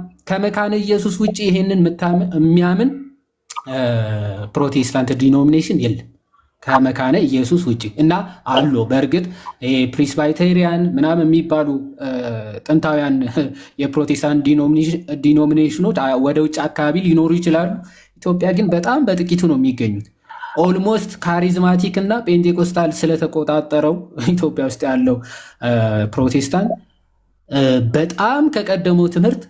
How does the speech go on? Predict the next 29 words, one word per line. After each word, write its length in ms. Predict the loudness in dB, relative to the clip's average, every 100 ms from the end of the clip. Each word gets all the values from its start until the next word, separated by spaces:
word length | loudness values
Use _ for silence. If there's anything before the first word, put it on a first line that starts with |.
| -6
በጣም 300 | -4 -2 0
ዲቫስቴት 720 | 2 2 2 -2 -2 -2 -2 0
አድርጓል፣ 420 | -2 -2 -4 -4 -2
ርቋል 380 | 0 0 -4 -6
ማለት 300 | -8 -10 -12
ነው። 80 | -16 _ _ _ -6
እነሱን 460 | 0 0 0 0 -2 -4 -2
ወደ 220 | 0 2 0
መመለስ 440 | 2 2 2 0
ስራ 180 | 0 0 0
ላይ 180 | 0 -2
ነን 200 | 0 4
እና፣ 140 | 4 2 -2 -12 -20 _ _ _
እ፣ 80 | -4 -2 -2 -4 -6 -8
ሶ 180 | -2 0
ከዚህ 300 | 2 0 2
አንጻር 400 | 2 2 2 0 2
ነበረ 360 | 2 2 0 2 2
እየተወያየን 640 | 2 2 4 2 2 2 2
ያለነው 420 | 2 2 4 4
ጋሼ። 220 | 2 2 0 -2 -6
ጥሩ 160 | -8 -2 2
መረዳት 520 | 2 2 0 0 0
ነው። 100 | -2 -2 _
አሁን 200 | 0 4
የእርሶ 280 | 4 2 0 0 2 2
የመ-፣ 320 | 4 2 2
የሌሎቹ 480 | 2 4 4 4 2 0 2
የወ-፣ 300 | 2 2 2